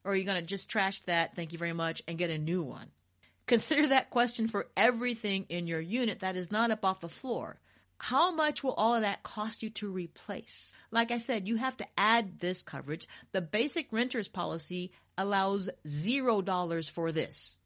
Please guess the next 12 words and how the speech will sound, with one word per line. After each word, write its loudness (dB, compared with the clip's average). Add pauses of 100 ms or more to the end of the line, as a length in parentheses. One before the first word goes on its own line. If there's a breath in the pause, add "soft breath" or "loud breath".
(180)
Listen 0
to 0
me. -4
No 4
money 4
is -4
allocated -2
in -4
a -2
basic -4
renter's -6
policy -4